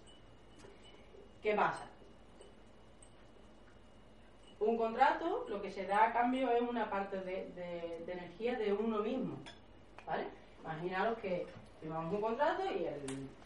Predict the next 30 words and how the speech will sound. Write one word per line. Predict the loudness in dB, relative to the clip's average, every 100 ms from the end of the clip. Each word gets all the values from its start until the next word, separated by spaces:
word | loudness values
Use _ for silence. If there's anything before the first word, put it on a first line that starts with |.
| -20 -20 -20 -20 -20 -18 -18 -18 -20 -20 -20 -18 -18 -18 -10
la | -8
criatura | -4 -2 0 2
bendita | 2 2 0 0 0
te | 0
dice, | -2 -4 -2
"Toma, | 0 0
yo | 0 -2
te | 2
doy | 4 4
poder", | 2 0 0 0 -4 -10 -16 -16 -18 -20 -20 -20 -20 -20 -20 -20 -20 -20 -20 -20 -20 -14 -4
olvidándonos | -2 -2 -2 -2 0 0 0
nosotros | -2 -4 -6 -4
mismos | -2 0 2 0 -6 -16 -18 0
de | 2
que | 4
el |
poder | 0 0 0
realmente | 4 4 2 2
lo | 2
tenemos | 0 -2 -4
nosotros. | -4 2 2 2 -8 -16 -16 -16 -16 -20 -20 -20 -16 -16 -18 -20 -20 -20 -20 -16
El | -4
poder | 4 6
no | 6
está | 2 -2
afuera, | -4 -4 -4
el |
poder | -6 -4 -2
está | 0 2
dentro, | 2 0 -4